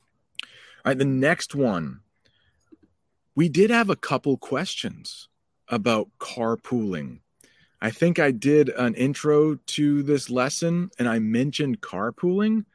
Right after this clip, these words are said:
So let's talk about carpooling right now.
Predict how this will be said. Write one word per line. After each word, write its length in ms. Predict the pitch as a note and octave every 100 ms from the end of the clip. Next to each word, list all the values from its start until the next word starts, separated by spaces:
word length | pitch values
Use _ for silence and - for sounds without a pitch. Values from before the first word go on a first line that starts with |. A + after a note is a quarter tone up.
| _ _ _
So 340 | - D3+ D3 C3+
let's 300 | B2+ F#3 -
talk 320 | - D#3+ -
about 280 | C#3 C3 A2 _
carpooling 1080 | - - B2 D3 - - B2+ A#2+ A2 G#2+ G2+ _ _ _ _
right 180 | G#2 A2
now. 320 | A2 G2+ F2